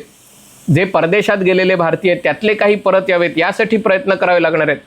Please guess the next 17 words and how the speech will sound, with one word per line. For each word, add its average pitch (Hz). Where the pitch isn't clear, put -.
आणि 190
हे 196
सगळं 214
करत 214
असताना 175
चीनकडनं 214
एक 196
धडा 190
घेणं 180
आपण 170
आवश्यक 165
आहे. -
चीन 226
तीस 247
वर्ष, 202
तीस 233
वर्ष, 190